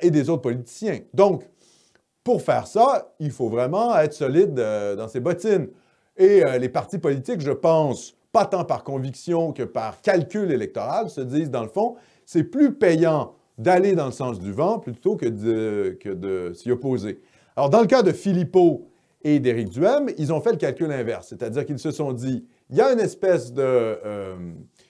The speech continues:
il y a un créneau à prendre politiquement, et ce créneau-là à prendre, c'est contester les mesures sanitaires. »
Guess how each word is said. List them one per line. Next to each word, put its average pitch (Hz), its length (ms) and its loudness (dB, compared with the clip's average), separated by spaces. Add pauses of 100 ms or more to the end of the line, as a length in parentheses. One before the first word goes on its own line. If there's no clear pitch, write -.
(240)
il 120 60 -2
y 165 40 2
a 175 40 2
un 185 80 4
créneau 214 540 6
à 120 80 0
prendre 156 440 2
politiquement, 113 500 -4
et 240 60 -4
ce - 120 -6
créneau-là 143 540 2
à 98 40 -2
prendre, 208 400 -4 (220)
c'est 175 200 -4
contester 196 600 -2
les 208 100 0
mesures 147 300 -2
sanitaires. » 131 600 -6